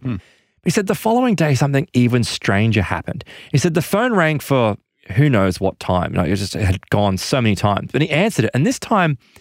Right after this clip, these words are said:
Speaker 2: he says he could hear a knocking or a rapping sound. It was like a Morse code. And he thought, "Okay, I'm just gonna try this." And he figured out very quickly that one rap stood for, for no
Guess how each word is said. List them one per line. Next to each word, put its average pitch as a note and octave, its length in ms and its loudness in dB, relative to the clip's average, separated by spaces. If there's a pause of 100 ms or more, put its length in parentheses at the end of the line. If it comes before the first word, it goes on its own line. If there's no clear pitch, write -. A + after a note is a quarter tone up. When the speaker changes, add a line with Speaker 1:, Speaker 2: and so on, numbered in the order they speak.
(360)
Speaker 2:
he D#3 80 2
says D#3+ 180 2
he E3 80 2
could D3+ 140 -2
hear G3 180 2
a D#3 60 2
knocking A2+ 480 0
or A2+ 140 4
a F#2 40 0
rapping G2 420 -2
sound. - 260 -2
It - 40 -8
was A2 80 0
like C3 120 2
a A#2+ 80 2
Morse G#2 460 0
code. - 460 -4 (560)
And E3+ 140 -2
he F3+ 80 2
thought, G3 160 2 (140)
"Okay, G2 200 0
I'm C#3+ 120 0
just A3 100 -6
gonna E3 100 0
try F#3+ 280 0
this." - 240 -8
And F3+ 80 2
he F#3 60 4
figured B3+ 300 0
out D#3 160 -2
very F3+ 160 0
quickly E3 300 0
that B2 160 -2
one D#3+ 240 0
rap C#3+ 300 -2
stood C3 260 -2
for, A2 400 0
for - 120 -2
no G#2 360 0